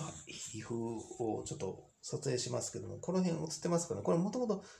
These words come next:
ジンマシンがあったりとかして、描いたりとかして、で、それで肌の色が変色してるんですよ。で、まあ、この辺もだいぶマシになりましたし、あのー、火星の撮影で、その水が腐るっていうことをあんまり気がつかなかったものですから、やっぱりこういうふうに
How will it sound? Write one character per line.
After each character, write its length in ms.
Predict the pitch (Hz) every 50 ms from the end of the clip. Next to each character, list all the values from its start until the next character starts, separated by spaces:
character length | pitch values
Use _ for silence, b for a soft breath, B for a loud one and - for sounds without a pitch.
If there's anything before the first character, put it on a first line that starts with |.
| B B
ジ 160 | 135 135 175 214
ン 60 | 262
マ 120 | 349 320
シ 180 | - - 175 156
ン 60 | 117
が 120 | 104 104
あ 60 | 107 104
っ 60 | -
た 100 | - 107
り 120 | 107 104
と 100 | 101 95
か 100 | 98 101
し 80 | 98 -
て、 120 | 123 107
描 180 | - 113 110 117
い 40 | -
た 100 | 165 139
り 80 | 143
と 100 | - 104
か 140 | - 113 107
し 100 | - -
て、 200 | - 113 113 - B B B B B B
で、 100 | 175 185
そ 120 | 185 269 262
れ 120 | 262 269
で 40 | 220
肌 280 | - 127 127 147 147 131
の 120 | 120 113
色 160 | 113 104 95
が 80 | 90 -
変 160 | - 127 117
色 220 | - 117 107 113
し 60 | - 120
て 60 | 107
る 100 | 101 95
ん 20 |
で 60 | 92 85
す 100 | - 92
よ。 140 | 90 85 87 - - - - B B B B B B B B B B B B B B B B B B B - - - 165
で、 240 | 156 160 170 175 180
ま 140 | 208 226
あ、 180 | 208 135 117 110 110 113 - -
こ 120 | 220 233
の 80 | 262 262
辺 140 | 277 254
も 260 | 208 151 123 110 101 110
だ 100 | 147 160
い 40 | 160
ぶ 120 | 160 156
マ 140 | 147 165 170
シ 160 | 170 185 170
に 60 | 123
な 80 | 110 104
り 80 | 110 117
ま 120 | 127 131
し 60 | -
た 80 | 120 -
し、 240 | - 110 101 104 120 B B B B B B
あ 80 | 131 127
の 760 | 127 127 127 127 127 127 127 127 127 127 123 123 127 131 254
ー、 20 |
火 120 | - 254 254
星 180 | - 330 269
の 100 | 196 151
撮 260 | - 156 151 - 170
影 100 | 165 160
で、 300 | 156 156 147 147 - -
そ 160 | 147 - 165 143
の 80 | 127
水 260 | 135 196 247 - 311
が 140 | 277 277 254
腐 220 | 262 - - 294 277
る 60 | 269
っ 20 | 254
て 160 | 247 - 143
い 80 | 139 135
う 80 | 131
こ 100 | 135 135
と 220 | - - 127 147 139
を 140 | 120 117 131
あ 60 | 170
ん 60 | 196
ま 80 | 196 190
り 100 | 190 190
気 160 | - 208 214
が 100 | 214 208
つ 80 | -
か 100 | - 175
な 80 | 165 160
か 120 | - 117
っ 60 | 117 -
た 60 | 101
も 140 | 107 123 113
の 100 | 101 98
で 80 | 95
す 80 | - -
か 80 | 117
ら、 140 | 110 104 92
や 80 | 107 127
っ 40 | 131
ぱ 60 | 120
り 60 | 117
こ 100 | 151 143
う 20 | 143
い 20 |
う 20 | 135
ふ 20 |
う 40 | 120
に 160 | 101 98 104